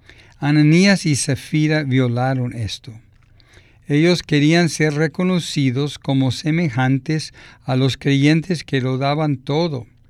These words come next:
Así que aquí ellos vienen con la cantidad que habían acordado ofrecer y pretenden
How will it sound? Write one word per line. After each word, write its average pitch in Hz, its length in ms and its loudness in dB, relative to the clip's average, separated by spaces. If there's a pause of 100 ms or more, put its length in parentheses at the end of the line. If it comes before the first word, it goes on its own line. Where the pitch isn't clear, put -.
(100)
Así 147 420 0
que 131 380 -6
aquí 208 580 0
ellos 151 480 2 (160)
vienen 135 480 4
con 131 300 0
la 127 100 0
cantidad 139 800 -2
que 135 240 -6
habían 151 380 -2
acordado 151 760 -4
ofrecer 147 800 -4 (680)
y 143 160 2
pretenden 135 960 2